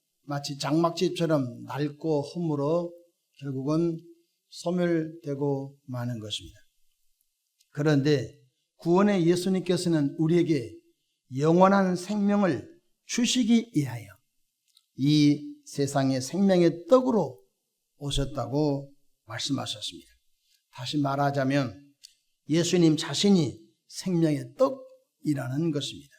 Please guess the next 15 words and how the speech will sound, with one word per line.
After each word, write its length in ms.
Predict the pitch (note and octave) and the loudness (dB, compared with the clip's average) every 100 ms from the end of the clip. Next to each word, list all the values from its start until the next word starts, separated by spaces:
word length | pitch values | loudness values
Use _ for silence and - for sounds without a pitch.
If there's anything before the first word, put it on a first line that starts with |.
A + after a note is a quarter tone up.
| _ _ _ _ _ _ _ _ _ _ | _ _ _ _ _ _ _ _ _ _
예수님께서 720 | D3 E3 B3 B3+ C4 B3 A3+ | -2 2 4 4 2 -2 -2
빈들에서 800 | F3 E3+ E3+ F3 F3 E3 C3+ C#3+ - _ _ _ _ | 2 2 4 2 2 0 0 -4 -16 _ _ _ _
보리떡 420 | D#3+ D#3+ E3+ C#3 | -2 0 -2 -4
다섯 260 | D3 C#3+ D3 | -4 -4 -4
개, 140 | D3 | -2
물고기 520 | C3+ D3 D3+ C#3+ C#3+ | 0 -2 -2 -2 -2
두 120 | C#3+ C#3 | 0 2
마리로 540 | C3+ B2+ A#2 A2+ - - | 2 0 -4 -6 -10 0
장정 480 | C#3+ D3+ D3 C#3+ C#3+ | 4 6 4 2 0
오천 400 | D#3+ - F#3 F3+ | -4 0 2 2
명을 340 | F3+ F3+ E3+ - - _ _ | 2 2 -2 -8 -20 _ _
먹이고도 840 | - D3 C3 C3+ A#2+ A#2+ E3 F3+ - _ _ _ - | -6 -4 -2 -2 -4 -2 0 -2 -8 _ _ _ -2
열두 720 | D3+ E3 E3 - C4 A#3+ A#3 - | 4 4 2 0 2 2 -2 -8
광주리가 920 | C3+ C#3+ C#3+ D3+ C#3 C#3+ C#3 C3 C#3 _ _ _ - | -4 -2 -2 -2 0 0 -2 -4 -12 _ _ _ -10
남는 640 | B2 C3 C3 C3+ B2+ B2+ | -4 0 2 4 2 2